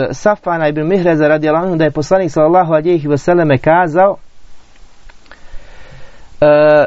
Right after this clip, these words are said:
da će se, kaže, nakon što je bio upitan šta će, znači, š-, e, o stvari,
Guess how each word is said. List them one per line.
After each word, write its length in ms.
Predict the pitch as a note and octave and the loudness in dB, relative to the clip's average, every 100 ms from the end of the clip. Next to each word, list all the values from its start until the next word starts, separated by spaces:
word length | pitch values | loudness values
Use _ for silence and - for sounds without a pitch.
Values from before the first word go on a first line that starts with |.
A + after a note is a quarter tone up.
| - | -2
da 200 | C#3 E3 | -2 -2
će 160 | E3 F3+ | -2 -6
se, 160 | F#3+ | -4
kaže, 500 | F3+ G3+ G3 F3 G#3+ - - - - | 0 2 2 2 -2 -4 -12 -16 -8
nakon 380 | D#3 F#3 G#3 F#3+ | 0 0 -2 -8
što 160 | - F3 | -4 -4
je 60 | |
bio 180 | E3 G#3+ | 0 0
upitan 460 | A3 G#3+ F3+ F3 E3 | 0 -2 -2 -2 0
šta 220 | G#3+ A3 | 0 0
će, 260 | - F#3 - | 0 -4 -2
znači, 400 | D3 D#3 D3+ D#3+ | 0 0 2 -2
š-, 220 | - - | -2 0
e, 240 | D#3+ D3+ D3 | 4 4 2
o 120 | E3 | 0
stvari, 420 | C#3 F#3+ A3 G3+ | 0 2 2 0